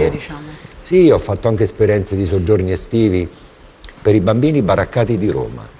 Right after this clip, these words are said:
Speaker 1: che non ci sono più. Ma intorno all'acquedotto Claudio c'erano le baracche.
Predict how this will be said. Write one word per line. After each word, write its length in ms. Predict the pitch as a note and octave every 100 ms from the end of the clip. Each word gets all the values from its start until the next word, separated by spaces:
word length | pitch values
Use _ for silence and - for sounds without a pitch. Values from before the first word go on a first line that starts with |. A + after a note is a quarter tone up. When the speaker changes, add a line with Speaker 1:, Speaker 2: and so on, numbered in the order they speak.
| - - - - -
Speaker 1:
che 100 | C#2
non 140 | C2+
ci 100 | C#2
sono 200 | C#2+ C#2+ C#2+
più. 160 | F#2+ C#2 - - - - - - - -
Ma 60 | F2
intorno 280 | E2+ C#3
all'acquedotto 500 | B2 F#2 G#2 G#2+ - F#2+
Claudio 380 | G#2 D2+ C#2+
c'erano 400 | D2+ G2+ G#2 F#2
le 100 | D#2
baracche. 540 | E2+ D2+ D#2+ D2+ -